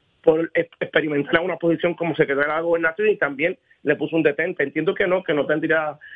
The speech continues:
esa, esa, ese desaire, y entiendo que sí. De hecho, estas procuraduras se hacen para defender minorías y la mujer ha sido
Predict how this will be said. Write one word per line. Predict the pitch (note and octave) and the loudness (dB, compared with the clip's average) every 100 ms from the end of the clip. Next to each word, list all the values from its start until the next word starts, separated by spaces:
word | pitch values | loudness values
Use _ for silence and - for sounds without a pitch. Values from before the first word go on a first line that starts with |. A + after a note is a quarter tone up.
| - | -8
esa, | - C#3+ D#3 C#3+ C3 | -2 0 0 0 0
esa, | D3 C#3+ C#3+ C#3 A#2 F#2+ - - - - - - - | -2 0 0 0 -2 -4 -6 -10 -18 -18 -14 -12 -4
ese | - D#3 E3 D#3+ D3 | 0 2 2 0 -2
desaire, | D#3 - G3+ F#3 D#3+ - _ | -2 -2 -2 -2 -4 -6 _
y | C#3+ C3+ | -4 -2
entiendo | C#3 E3 F#3 F#3 | 0 0 0 0
que | C#3 | -2
sí. | - D#3+ - | 2 2 2
De | - - | 0 0
hecho, | G3+ - _ - - - - _ | 0 -6 _ -20 -20 -20 -20 _
estas | - E3+ G3+ | -4 -2 -2
procuraduras | A#3 G3+ G#3+ G3+ G3+ G#3 - | -4 0 2 2 2 0 -2
se | |
hacen | E3+ F3+ A3+ G3 _ _ | -2 -2 -4 -6 _ _
para | - D#3 D3 | -2 0 0
defender | D3+ C#3+ C#3 E3+ | -4 -4 -2 0
minorías | G3 F3+ C#3+ G3+ - - _ _ - | 2 2 2 2 0 -6 _ _ -4
y | C#3 | -2
la | C#3 | 0
mujer | C3 B2+ D#3 G3 - | -2 -2 -2 -2 -4
ha | D#3+ - | -8 -4
sido | E3+ F3+ F#3 | -2 0 -2